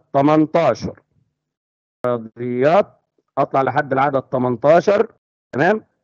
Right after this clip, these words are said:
وأعمل إيه؟ وأعمل العمود بتاعي. بعد كده أكتشف لحد العدد كام؟ لحد العدد اتناشر. أدي تلاتة، ستة، تسعة، اتناشر. زي ما قلت لك إن إحنا ممكن نعد بالقفز،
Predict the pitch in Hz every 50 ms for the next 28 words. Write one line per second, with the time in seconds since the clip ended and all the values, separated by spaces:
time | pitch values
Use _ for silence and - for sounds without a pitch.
0 | _ _ _ _ - 139 156 160 131 139 143 147 147 151 151 - 123 127 139 147
1 | 143 139 127 117 113 107 107 110 120 135 147 147 180 170 - 175 139 107 104 -
2 | _ _ _ - - - - - - - _ _ _ _ _ _ _ _ _ _
3 | _ _ _ _ _ _ - 233 233 190 180 160 160 233 240 220 208 202 160 -
4 | - - - - 214 226 - - _ _ _ _ _ - 123 127 170 165 139 135
5 | 135 139 151 151 143 - - - 151 160 160 160 160 - - _ _ _ 104 104
6 | 117 147 147 117 117 113 113 123 139 147 147 131 143 151 147 - _ _ 156 160
7 | 165 160 156 147 143 143 - 143 120 104 - - _ _ - 113 107 113 110 117
8 | 113 120 131 143 147 - 175 202 196 147 - _ _ _ _ _ _ _ _ _
9 | 143 143 143 - _ 156 160 165 - - _ _ _ _ _ _ _ _ - 139
10 | 147 - - 143 143 143 - - - _ _ _ _ - 120 - _ 147 151 147
11 | 131 113 - 104 - _ _ 107 123 135 135 127 123 117 113 117 139 143 - 127
12 | 120 139 135 127 127 139 135 - - 120 117 123 139 117 123 113 120 117 - 170
13 | 202 202 170 -